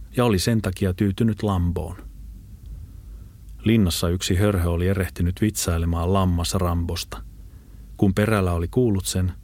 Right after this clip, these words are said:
hän kävi puremassa miehen korvasta palan irti. Lambo Perälä oli kuulunut hetken pääkalloprikaatijengiin, mutta saanut sieltä kenkää liian väkivaltaisen ja arvaamattoman luonteensa takia.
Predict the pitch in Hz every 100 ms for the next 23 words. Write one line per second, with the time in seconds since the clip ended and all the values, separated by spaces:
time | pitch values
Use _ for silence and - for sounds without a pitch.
0 | - - 104 95 92 90 113 95 85 -
1 | 95 95 92 95 95 95 85 85 - -
2 | 95 85 87 95 90 - - - - -
3 | - - - - - - - - - -
4 | - - 139 160 104 101 101 92 90 90
5 | 98 95 120 110 95 95 120 - 95 92
6 | 127 98 85 87 - 90 - 90 95 98
7 | 95 90 85 95 - - - - - 95
8 | 101 107 92 90 - 101 101 98 110 98
9 | 95 95 110 104 92 101 104 92 87 87
10 | 92 95 98 98 92 87 87 87 - 101
11 | 98 92 87 82 85 82 - 87 - 82